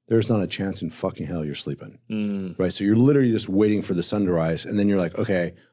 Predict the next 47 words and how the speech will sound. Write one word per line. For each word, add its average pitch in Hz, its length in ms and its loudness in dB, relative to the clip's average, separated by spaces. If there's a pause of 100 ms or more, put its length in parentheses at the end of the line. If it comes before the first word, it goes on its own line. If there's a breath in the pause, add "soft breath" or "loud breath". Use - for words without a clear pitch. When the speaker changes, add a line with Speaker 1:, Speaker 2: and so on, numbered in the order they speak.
Speaker 1:
I'm 87 60 -6
gonna 87 120 -2
go 98 140 2
to 104 80 4
school. 87 500 0 (420 soft breath)
Someone 98 280 -2
will 98 120 0
have 90 120 -2
some 82 140 -4
pot, 82 420 -4
or 80 60 -2
I'll 95 160 2
have 95 160 -2
some 76 160 -6
pot." 78 320 -4 (420)
Speaker 2:
Mm. 92 260 -10
Speaker 1:
Cut 92 200 -4
the - 100 -4
edge 85 220 -4
off, 82 280 -4 (140)
do 90 120 0
another 92 240 0
little 87 220 0
bump, 80 380 -4 (240)
get 95 160 -2
through 90 140 -6
the 87 80 -4
day, 80 400 -4 (100)
go, 87 140 -4 (200)
go 87 140 -2
do 85 160 -2
more, 80 320 -6
blah, 80 180 -10 (200)
blah, 76 160 -8
blah, 82 140 -12
blah, 85 120 -4
blah, - 180 -12
blah, 104 160 0
blah, 82 140 -6
blah, 78 140 -4
blah, 78 140 -8
blah, 80 180 -2
blah. 76 120 -8
It - 100 -12
was 92 100 -2
just 92 220 -4
this - 200 -6